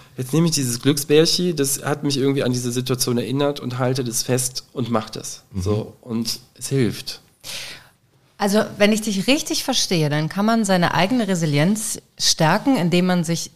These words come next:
Speaker 3: immer wieder selber herausfordert.
Speaker 1: Mhm.
Speaker 3: Also, wenn ich dann sage, „Hab ich noch nie gemacht, wird super“, das hat doch Pippi Langstrumpf auch gesagt, ne?
Speaker 2: Was, was,
Speaker 3: Ich glaub,
Speaker 2: was
Speaker 3: Pippi Langstrumpf hat gesagt, „Das hab ich noch nie gemacht, deshalb wird es auf jeden Fall klappen“, glaub ich.
Speaker 1: Das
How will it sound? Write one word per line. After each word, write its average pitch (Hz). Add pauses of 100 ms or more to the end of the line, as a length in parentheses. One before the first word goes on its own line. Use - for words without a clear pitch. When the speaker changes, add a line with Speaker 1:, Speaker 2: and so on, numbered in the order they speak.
(120)
Speaker 3:
immer 214
wieder 175
selber 156
herausfordert. 151 (120)
Speaker 1:
Mhm. 117 (1000)
Speaker 3:
Also, 160 (100)
wenn 170
ich 165
dann 165
sage, 160
„Hab 190
ich 208
noch 196
nie 185
gemacht, 185
wird 160
super“, 226 (360)
das 170
hat 160
doch 160
Pippi 165
Langstrumpf 160
auch 156
gesagt, 151
ne? 240 (300)
Speaker 2:
Was, - (160)
was, 92
Speaker 3:
Ich -
glaub, 196
Speaker 2:
was 190
Speaker 3:
Pippi 208
Langstrumpf 214
hat 220
gesagt, 208
„Das 196
hab 233
ich 220
noch 190
nie 226
gemacht, 208
deshalb 190
wird 190
es 208
auf -
jeden 185
Fall 175
klappen“, 135 (300)
glaub 139
ich. 196 (140)
Speaker 1:
Das 151